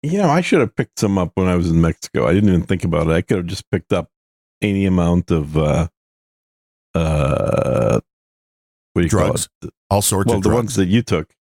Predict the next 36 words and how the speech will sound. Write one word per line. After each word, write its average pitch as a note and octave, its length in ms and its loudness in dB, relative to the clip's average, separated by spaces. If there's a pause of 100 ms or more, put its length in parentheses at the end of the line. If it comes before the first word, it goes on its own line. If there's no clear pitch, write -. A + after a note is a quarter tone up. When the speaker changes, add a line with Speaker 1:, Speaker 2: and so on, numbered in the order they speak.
(120)
Speaker 2:
Amoxicillin? G2+ 800 0
Speaker 1:
Yeah, B2 200 2
I F2 60 -2
could B2 120 -2
have F2+ 140 -6
picked F#2 180 -4
that G2+ 200 0
up G2 240 -2
or F2 140 2
any F#2 220 2
of E2+ 140 0
the E2 140 0
other E2+ 180 0
varieties E2 680 0
there D#2+ 380 0 (280)
with D#2+ 160 -2
no E2+ 140 -2
prescription. D#2+ 580 -6 (920)
Speaker 2:
I've C3 200 -2
been D3+ 160 -2
taking D3 720 0 (680)
Mucinex, E3 720 2
the C#3 100 0
twelve-hour C3 600 2
Mucinex A2+ 600 0
now G#2+ 220 0
every A2 160 0
Speaker 1:
Oh, C3 40 0
that D3 100 0
Speaker 2:
twelve A2 240 0
Speaker 1:
stuff's F#2+ 140 0
Speaker 2:
hours. A2 240 0
Speaker 1:
good. - 80 -10
I've G#2+ 180 -2
taken F2+ 280 -2
that. E2+ 200 0